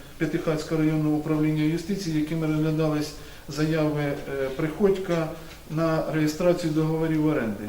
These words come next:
Такі договори оренди не ті, не то, що не було зареєстровано, а взагалі були скасовані факти реєстрації і надходження таких заяв до, е,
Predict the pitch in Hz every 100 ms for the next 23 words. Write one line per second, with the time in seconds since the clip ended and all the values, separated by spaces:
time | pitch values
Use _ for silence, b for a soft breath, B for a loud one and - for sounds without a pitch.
0 | - B B B 151 - 202 190 175 165
1 | 170 165 170 170 165 160 160 165 156 156
2 | 151 156 156 - 202 196 185 180 226 196
3 | 185 170 160 165 165 160 165 160 160 151
4 | 127 120 120 151 156 151 165 175 190 190
5 | 165 165 160 160 B - - 156 - 165
6 | 160 156 156 175 165 - 151 151 151 165
7 | 156 151 147 147 147 147 160 151 151 151
8 | 151 151 147 151 160 151 - 139 143 139
9 | B B B B - 139 135 131